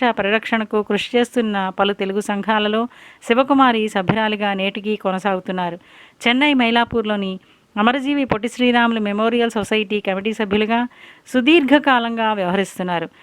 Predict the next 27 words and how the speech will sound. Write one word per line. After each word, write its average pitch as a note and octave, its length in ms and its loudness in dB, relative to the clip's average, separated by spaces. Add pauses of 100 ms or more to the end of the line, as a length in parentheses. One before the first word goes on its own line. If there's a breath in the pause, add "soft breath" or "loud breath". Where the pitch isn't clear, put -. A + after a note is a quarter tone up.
(220 loud breath)
అలాగే G#3 360 0
ప్రపంచ G#3+ 400 -2
తెలుగు G#3 240 -2
సమాఖ్య, A3 680 0 (340 loud breath)
అఖిల C#4 260 2
భారత C4 400 2
తెలుగు G3+ 320 -2
ఫెడరేషన్, A#3+ 680 2 (360 loud breath)
ఆంధ్ర A#3+ 300 4
కళా G#3+ 240 0
స్రవంతి, G#3+ 640 -2 (340 soft breath)
చెన్నై C4 220 2
తెలుగు B3+ 260 2
అసోసియేషన్ A3+ 580 0
వంటి G3 360 -4
పలు F#3+ 240 -2
తెలుగు G3 240 -2
సంఘాలలో A3 720 0 (440 soft breath)
శివకుమారి C4+ 580 4
సభ్యురాలిగా G#3+ 640 -2
సేవలందిస్తున్నారు. F#3 1000 -4 (380 loud breath)
ఈ A3 140 2
సంఘాలు G#3+ 480 0
నిర్వహించే G#3+ 520 0
అన్ని G3 200 0
కార్యక్రమాలకు A#3 760 2
హాజరవుతూ, A3 720 0